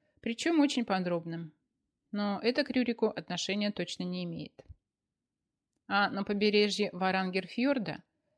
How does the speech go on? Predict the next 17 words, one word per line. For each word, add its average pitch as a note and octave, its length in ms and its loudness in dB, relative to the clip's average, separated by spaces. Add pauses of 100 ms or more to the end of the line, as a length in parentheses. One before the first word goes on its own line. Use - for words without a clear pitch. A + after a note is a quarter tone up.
(120)
и D4 100 4
с D4 80 -2
востока F#3+ 480 0
можно F3 320 -4
было E3+ 180 -2
приплыть, E3 560 -10
не A3 160 0
только F#3+ 360 -2
с - 80 -12
запада. D#3 460 -8 (760)
И G3 120 0
на F#3+ 140 0
севере F#3 400 2
Норвегии, F3+ 640 -2
кроме F#3 300 -4
этого F3 400 -4
фьорда, E3 500 -8